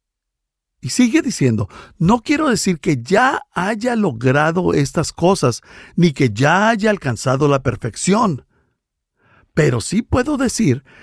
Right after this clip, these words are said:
que sigo adelante, luchando por alcanzar esa meta, pues para eso me salvó Jesucristo". En otras palabras, un día seré lo que Dios quiere que sea,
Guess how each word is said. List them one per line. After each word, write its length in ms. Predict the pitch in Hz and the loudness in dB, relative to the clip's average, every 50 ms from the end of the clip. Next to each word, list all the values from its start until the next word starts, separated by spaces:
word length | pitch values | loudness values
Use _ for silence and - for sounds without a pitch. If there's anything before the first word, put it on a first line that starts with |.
| - _ _ | -20 _ _
que 160 | - - 139 | -2 -2 -2
sigo 480 | - - - - 226 254 269 262 180 147 | -2 -2 0 2 2 2 2 2 0 0
adelante, 640 | 117 113 104 101 107 110 107 - - - 107 - _ _ _ _ - | 0 0 -2 0 -2 -2 -2 -4 -6 -8 -10 -10 _ _ _ _ 0
luchando 600 | - 160 160 160 - - 190 202 233 302 254 233 | 4 4 4 4 4 2 0 0 0 0 -2 -2
por 140 | 175 175 131 | 0 0 -2
alcanzar 480 | 123 120 - 143 123 110 - 143 135 127 | -2 -2 -4 -6 -6 -2 0 0 0 0
esa 220 | 131 - 160 143 | 0 0 0 0
meta, 340 | 131 131 123 113 - 147 143 - - - - - - - | 2 0 0 0 0 -2 -2 -4 -10 -20 -20 -20 -8 0
pues 280 | - - 170 151 - | 2 2 4 2 2
para 340 | - 160 135 123 117 120 139 | 0 0 0 0 0 0 2
eso 460 | 175 226 254 - - 151 135 156 - - - - _ | 2 2 2 0 0 0 0 0 -2 -10 -20 -16 _
me 140 | - 131 135 | -2 0 0
salvó 320 | - - 123 117 113 123 | 2 2 0 0 0 0
Jesucristo". 720 | 120 - 135 - - 110 - 120 110 98 - - 101 - - _ _ _ _ _ _ _ | 0 0 -2 -4 -4 -4 -4 -4 -4 -4 -6 -10 -12 -14 -16 _ _ _ _ _ _ _
En 180 | - - 127 160 | -10 -6 -6 -4
otras 240 | 180 - 208 196 | -4 -4 -4 -2
palabras, 500 | - 202 143 120 117 120 127 135 131 - - - - - - _ _ _ _ | 0 0 0 2 2 0 0 0 -2 -4 -8 -20 -20 -20 -20 _ _ _ _
un 220 | - - 302 311 269 | 0 2 2 2 2
día 360 | 151 123 107 95 92 - _ _ _ _ _ _ _ _ _ _ | 0 -2 -2 -4 -8 -12 _ _ _ _ _ _ _ _ _ _
seré 360 | - - - 127 123 135 143 | -6 -2 0 2 2 4 2
lo 120 | 151 143 | 2 0
que 140 | - - 120 | 0 -2 -4
Dios 440 | 104 104 120 143 170 202 196 - - | -2 2 2 2 2 2 0 -2 -4
quiere 260 | - 131 120 113 113 | -4 -2 -2 -2 -2
que 100 | - 117 | -6 -6
sea, 380 | - - 113 104 98 92 90 | -6 -4 -2 -2 -2 -4 -8